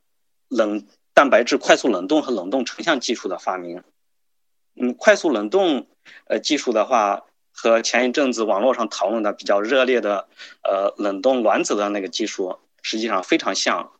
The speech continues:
就是在极低温度的液氮或者液态乙烷的环境中，将生物样品以玻璃态的方式迅速的冷冻。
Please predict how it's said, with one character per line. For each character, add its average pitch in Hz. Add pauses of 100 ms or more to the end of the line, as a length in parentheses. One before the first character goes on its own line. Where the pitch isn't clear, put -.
(380)
就 120
是 117
在 107
极 117
低 175
温 151
度 139
的 98 (440)
液 117
氮 107
或 110
者 98
液 120
态 -
乙 95
烷 95
的 107
环 98
境 107
中， 101
将 101 (200)
生 -
物 120
样 117
品 98
以 101
玻 147
璃 151
态 -
的 95
方 104
式 101
迅 117
速 -
的 98
冷 87
冻。 92